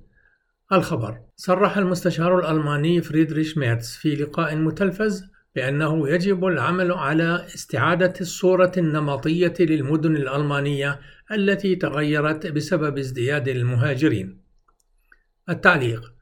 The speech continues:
ما إن وصلت هذه التصريحات إلى آذان الحزب اليميني المتطرف حتى أغدقوا عليه بالثناء، وعلقوا عليه بأنه يتبنى نظرة الحزب اليميني البديل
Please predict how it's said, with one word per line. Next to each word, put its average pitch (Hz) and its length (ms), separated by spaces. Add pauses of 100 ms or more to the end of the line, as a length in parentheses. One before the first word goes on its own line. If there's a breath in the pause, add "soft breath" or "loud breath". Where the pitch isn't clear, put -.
(340 soft breath)
ما 208 180
إن 202 100
وصلت 208 520
هذه 156 280
التصريحات 160 720
إلى 185 220
آذان 143 440
الحزب 139 380
اليميني 139 600
المتطرف 175 720
حتى 214 320
أغدقوا 180 560
عليه 127 360
بالثناء، 139 520 (360 loud breath)
وعلقوا 160 760
عليه 175 580
بأنه 156 840 (260 loud breath)
يتبنى 147 580
نظرة 147 520
الحزب 131 460
اليميني 143 760
البديل 151 640